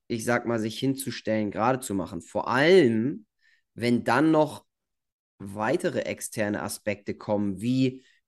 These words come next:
Gruppenzugehörigkeit, äh,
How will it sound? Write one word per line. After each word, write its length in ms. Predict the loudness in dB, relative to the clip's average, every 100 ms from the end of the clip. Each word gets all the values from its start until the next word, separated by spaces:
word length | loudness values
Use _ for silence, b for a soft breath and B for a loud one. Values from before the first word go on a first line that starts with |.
| _
Gruppenzugehörigkeit, 1700 | 2 2 4 -2 -2 -2 0 0 -2 -4 -10 -6 -4 -2 -6 -10 -20 _ _ _ _ _
äh, 300 | -4 -2 -4